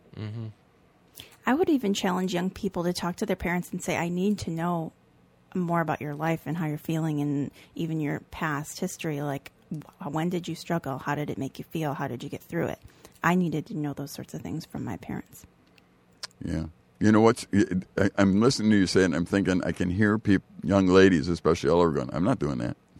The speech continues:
Speaker 3: You know, but I tell you what, you need to listen to what Kristen just said. Th-, that's something that will open up a door that you really need. And likewise, young men who are busy, you know, saying, "Yeah, I'll do that after I play baseball," or whatever,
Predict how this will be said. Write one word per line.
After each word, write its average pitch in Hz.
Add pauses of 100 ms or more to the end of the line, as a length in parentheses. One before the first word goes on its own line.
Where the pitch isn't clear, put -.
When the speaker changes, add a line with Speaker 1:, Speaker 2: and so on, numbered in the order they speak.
(1040)
Speaker 3:
You 87
know, 76
but 92 (100)
I 90
tell 98
you 90
what, 85
you 92
need 101
to 98
listen 87
to 82
what 80
Kristen -
just -
said. - (680)
Th-, 90
that's 85
something 85
that 80
will 87
open 98
up 101
a -
door 90
that -
you 90
really 82
need. 76 (380)
And 92
likewise, 95
young 90
men 85
who 92
are 80
busy, 82 (280)
you 82
know, 76
saying, 80
"Yeah, 80
I'll 80
do 85
that 82
after 80
I 80
play 82
baseball," 80
or 76
whatever, 76